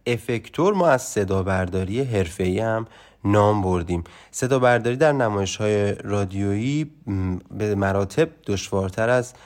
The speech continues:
صدا برداری در سایر برنامه‌های، اه، رادیویی هستش، به، به علت اینکه در نمایش‌های رادیویی با قرار دادن موقعیت میکروفون در موقعیت، در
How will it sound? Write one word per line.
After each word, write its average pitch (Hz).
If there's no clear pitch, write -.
صدا 98
برداری 95
در 110
سایر 104
برنامه‌های، 95
اه، 92
رادیویی 98
هستش، 95
به، 95
به 95
علت 90
اینکه 101
در 98
نمایش‌های 95
رادیویی 110
با 101
قرار 92
دادن 95
موقعیت 117
میکروفون 101
در 92
موقعیت، 95
در 95